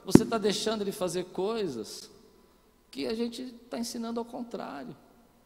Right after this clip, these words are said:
E ele vai falar assim: "Mas meu pai falou que pode." Porque dentro da sua casa é onde ele vai aprender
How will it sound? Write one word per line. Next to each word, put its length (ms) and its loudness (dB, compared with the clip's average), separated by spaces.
E 100 -2
ele 120 0
vai 120 2
falar 200 2
assim: 320 0
"Mas 160 2
meu 160 8
pai 240 4
falou 340 0
que 120 -10
pode." 600 -8
Porque 280 2
dentro 340 2
da 120 4
sua 240 0
casa 480 0
é 60 2
onde 160 -2
ele 120 0
vai 140 2
aprender 920 0